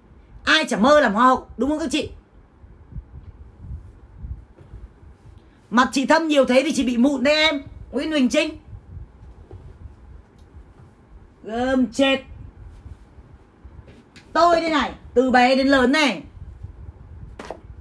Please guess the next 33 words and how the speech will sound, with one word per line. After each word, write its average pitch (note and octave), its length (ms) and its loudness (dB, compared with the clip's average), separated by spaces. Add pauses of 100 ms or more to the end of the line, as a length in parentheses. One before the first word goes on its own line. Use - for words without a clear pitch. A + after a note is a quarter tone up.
(100)
chả A#3 340 2
có G#3+ 80 -8
thi D4+ 180 -2
hoa D#4+ 100 6
hậu, D4+ 200 4
mẹ C#4 320 0
thì A#3 100 -2
cũng B3+ 180 -4
mua D#4 160 2
một C#4 160 0
cái A3+ 180 -2
về C#4+ 120 4
đội C#4 200 4
đây B3+ 100 -4
này. G#3 240 -4 (2750)
Đấy, D4 260 4 (960)
tôi C4+ 100 -4
nói D4 160 4
thật, D#4 200 4 (1160)
tôi D#4 280 6
cũng C4+ 120 -4
hoa D4+ 100 6
hậu C#4 100 2
mắm A#3 240 -2
tôm E4 320 4
chứ D4+ 80 -4
bộ. D4 220 -2 (840)
Đấy, B3 280 2 (1400)
chả F#3 460 0
đậu, C4 240 4
chả G#3 300 2
điếc C#4 260 -6
gì. B3 300 0